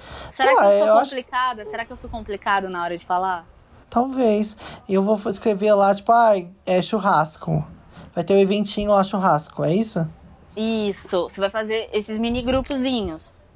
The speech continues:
Speaker 2: Ah, entendi. Aí eu adiciono as pessoas que estão participando daquele evento.
Speaker 1: Isso. E aí, tipo, se Fernanda, Fernanda ga-, gastou mais, ela vai col-, colocar lá que ela gastou mais.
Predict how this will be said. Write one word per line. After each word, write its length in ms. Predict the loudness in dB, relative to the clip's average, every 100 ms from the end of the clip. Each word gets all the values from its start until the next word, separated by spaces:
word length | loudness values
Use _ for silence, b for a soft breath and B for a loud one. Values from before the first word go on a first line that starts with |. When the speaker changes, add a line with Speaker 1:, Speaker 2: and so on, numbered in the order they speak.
| _ _ _ _ _ -20 b b b b _ -8
Speaker 2:
Ah, 340 | -2 2 2 2
entendi. 500 | 0 0 0 0 2
Aí 120 | 2
eu 40 | 2
adiciono 280 | 0 0 0
as 140 | -2
pessoas 440 | -2 -4 0 0 0
que 100 | -2
estão 200 | 0 2
participando 340 | 0 0 -2
daquele 240 | 0 0
evento. 580 | 0 0 0 -2 -4 -8 -8 _ -14
Speaker 1:
Isso. 760 | -4 -2 0 -4 -6 -4 -4 -4 B B
E 120 | -2
aí, 200 | 0 -2
tipo, 540 | -4 -6 -2 -2 -2 -6
se 880 | -10 -4 -2 -2 -2 -2 0 -2 -4 -6
Fernanda, 840 | -4 -2 -2 -2 -4 -4 -4 -4 -4
Fernanda 400 | -6 -4 -4 -2
ga-, 180 | -2 -4
gastou 440 | -4 -6 -6 -8
mais, 420 | -4 -4 -4 -6 -4
ela 160 | -4
vai 120 | -4
col-, 240 | -8 -8 -8 -6
colocar 380 | -4 -4 -4
lá 180 | -4 -4
que 60 | -4
ela 120 | -6
gastou 300 | -6 -6 -4
mais. 240 | -2 -4